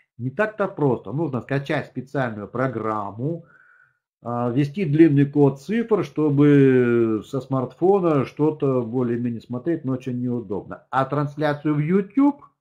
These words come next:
можно, э, не только смотреть.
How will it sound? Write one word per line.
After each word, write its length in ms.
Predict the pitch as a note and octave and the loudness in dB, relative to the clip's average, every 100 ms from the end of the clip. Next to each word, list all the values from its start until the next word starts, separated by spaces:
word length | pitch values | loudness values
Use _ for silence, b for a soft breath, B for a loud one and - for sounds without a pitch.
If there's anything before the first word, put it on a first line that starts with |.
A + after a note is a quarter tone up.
| _ _ _ | _ _ _
можно, 500 | G2 A#2+ A3 A#3+ B3+ C4 _ _ _ _ _ _ _ G#2+ | -12 -4 -4 -4 -8 -12 _ _ _ _ _ _ _ -20
э, 520 | A2 G#2 G2+ G2 G2+ | -10 -8 -6 -6 -8
не 140 | A2+ | -8
только 360 | C3+ B3+ C4 F3+ | -6 -4 -2 -4
смотреть. 640 | - C#3 C#3 C#3 A#2 - | -6 -4 -4 -4 -6 -6